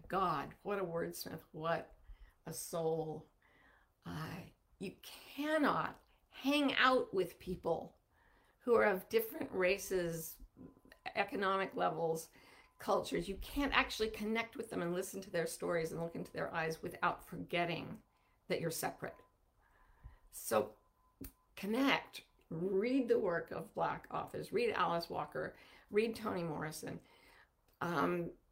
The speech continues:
watch interviews with them, get to know them as friends, and get to know other people who, who disagree with you,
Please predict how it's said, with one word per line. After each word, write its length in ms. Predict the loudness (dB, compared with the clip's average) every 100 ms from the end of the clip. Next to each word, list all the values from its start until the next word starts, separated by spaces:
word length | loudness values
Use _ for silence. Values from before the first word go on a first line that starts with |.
| _
watch 460 | -2 2 2 0 -2
interviews 520 | 0 2 2 0 0
with 140 | -4
them, 220 | -4 -4 -8 _ _ _ -8 0
get 380 | 4 4 4 -4
to 160 | 0 2
know 240 | 4 4
them 200 | 2 0
as 200 | -2 -6
friends, 920 | -8 -10 -4 0 2 0 -2 -8 -10 -18 _ _ _ _ -20 _
and 160 | 2 4
get 180 | 4 2
to 100 | 2
know 220 | 4 6
other 260 | 6 4 2
people 340 | -2 -4 -4
who, 260 | 0 4 4 2
who 200 | -6 -8
disagree 600 | -6 0 0 0 0 0
with 240 | -2 -6 -6
you, 240 | -6 -8